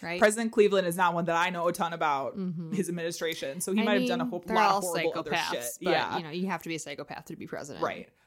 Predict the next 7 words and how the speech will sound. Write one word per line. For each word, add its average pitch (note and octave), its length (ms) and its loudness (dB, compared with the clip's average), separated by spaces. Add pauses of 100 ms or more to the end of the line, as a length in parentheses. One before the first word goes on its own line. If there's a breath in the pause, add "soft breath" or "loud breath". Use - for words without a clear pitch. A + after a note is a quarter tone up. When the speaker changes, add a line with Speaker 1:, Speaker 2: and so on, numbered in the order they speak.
Speaker 2:
But A#3 180 6
Speaker 1:
<laughs> G3 60 4
Speaker 2:
for C4+ 140 10
this, F#3 520 2 (120)
I D#4+ 140 8
do F4 280 4
actually B3+ 600 0